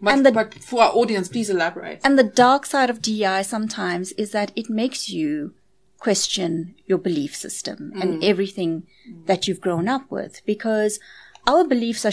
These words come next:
Speaker 2: shaped very much by our environment growing up. And, um,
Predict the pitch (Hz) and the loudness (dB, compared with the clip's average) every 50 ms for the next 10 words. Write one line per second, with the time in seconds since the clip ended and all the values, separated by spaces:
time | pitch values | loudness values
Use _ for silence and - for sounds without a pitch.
0 | - - 240 220 220 - - 214 190 208 247 285 277 247 226 208 202 - - - | -2 -2 -4 -4 -6 -8 -2 0 2 2 4 4 2 2 2 0 -4 -6 -10 -12
1 | - _ - 190 185 185 180 180 - - 185 175 180 175 170 170 196 208 233 233 | -8 _ -4 -4 -2 -4 -4 -6 -6 -6 -6 -6 -4 -6 -4 -4 -2 -2 -2 -2
2 | 190 165 - - - - - - 185 175 170 170 180 180 - - _ _ _ _ | -2 -4 -6 -8 -10 -12 -10 -8 -6 -6 -6 -6 -6 -8 -8 -10 _ _ _ _
3 | _ _ _ _ _ _ _ _ _ _ _ _ _ - 220 220 208 208 208 202 | _ _ _ _ _ _ _ _ _ _ _ _ _ 0 2 2 4 2 2 2
4 | 202 202 202 190 - - _ - 202 196 190 190 190 190 185 190 185 185 180 | 2 0 0 -2 -4 -2 _ 2 2 2 2 0 -2 -2 -2 -4 -4 -6 -8